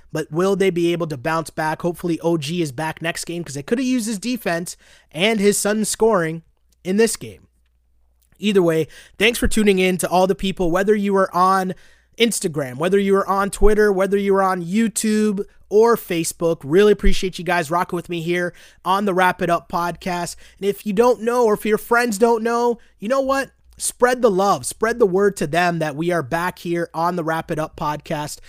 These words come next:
because at the end of the day, one of the things here that we gotta remember is that we are here for this, the Toronto Raptors team that is trying to reload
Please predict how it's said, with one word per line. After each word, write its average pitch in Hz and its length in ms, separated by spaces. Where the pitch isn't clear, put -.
because 175 500
at 175 140
the 180 100
end 233 140
of 220 80
the 220 80
day, 214 400
one 190 180
of 208 100
the 208 80
things 202 340
here 202 200
that 180 120
we 190 80
gotta 196 240
remember 196 480
is 196 300
that 156 180
we 214 180
are 254 120
here 202 340
for 170 200
this, 180 260
the 165 80
Toronto 175 380
Raptors 156 520
team 175 460
that 143 240
is 143 160
trying 233 540
to 180 340
reload 202 880